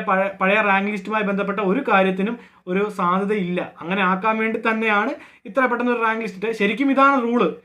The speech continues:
ശരിക്കും ഇതാണ് റൂൾ. ഒരു റാങ്ക് ലിസ്റ്റ്, ആ, റദ്ദായി കഴിഞ്ഞാൽ, ആ, ഉടനെ തന്നെ അതിൻ്റെ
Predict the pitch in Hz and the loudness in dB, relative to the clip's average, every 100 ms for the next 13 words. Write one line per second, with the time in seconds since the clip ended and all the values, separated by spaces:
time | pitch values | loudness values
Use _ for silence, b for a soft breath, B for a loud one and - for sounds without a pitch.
0 | b - 196 220 277 254 262 269 240 240 | b -6 -4 -2 -2 2 2 2 -2 -2
1 | 180 165 208 196 208 233 185 262 285 _ | -2 -2 0 2 0 -4 -6 -6 -6 _
2 | 190 190 185 185 190 190 220 214 214 208 | -8 -4 -4 -4 -4 -2 -2 -4 -4 -6
3 | 254 B B B - 180 180 180 202 214 | -6 B B B -8 -4 -2 -2 -2 -4
4 | 214 233 202 196 | -4 -4 -4 -4